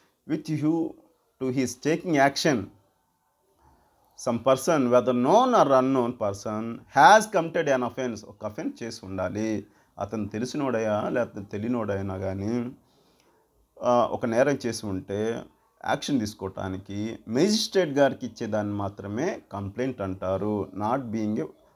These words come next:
not including police report, పోలీస్ రిపోర్ట్ని కంప్లైంట్ అనరు. చాలా ఇంపార్టెంట్, ఆ, ఫ్రెండ్స్. అదేవిధంగా ఎంక్వైరీ అంటే పోలీసు వా-, వారు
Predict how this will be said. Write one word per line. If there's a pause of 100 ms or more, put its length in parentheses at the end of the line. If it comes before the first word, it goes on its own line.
(180)
not
including
police
report, (880)
పోలీస్
రిపోర్ట్ని (100)
కంప్లైంట్
అనరు. (500)
చాలా
ఇంపార్టెంట్, (300)
ఆ, (100)
ఫ్రెండ్స్. (500)
అదేవిధంగా
ఎంక్వైరీ
అంటే (960)
పోలీసు
వా-,
వారు